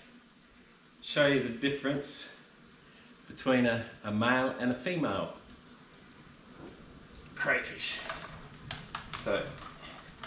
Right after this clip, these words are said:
this one's a male. You can tell by the back claws here. It's only got one, one little claw,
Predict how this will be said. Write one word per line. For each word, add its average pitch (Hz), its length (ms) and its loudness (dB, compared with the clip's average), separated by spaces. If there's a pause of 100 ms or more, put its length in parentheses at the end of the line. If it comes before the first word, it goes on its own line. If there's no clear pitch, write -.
(600)
this 123 180 -4
one's 120 220 4
a 117 60 2
male. 156 380 8 (320)
You 113 60 -4
can 110 100 -6
tell 135 240 6
by 127 400 6 (2500)
the 107 60 -6
back 117 340 2
claws 156 420 4
here. 170 300 2 (1200)
It's - 100 -6
only 117 200 4
got 107 240 2
one, 123 340 8 (1160)
one 143 340 0
little 139 220 4
claw, 123 560 6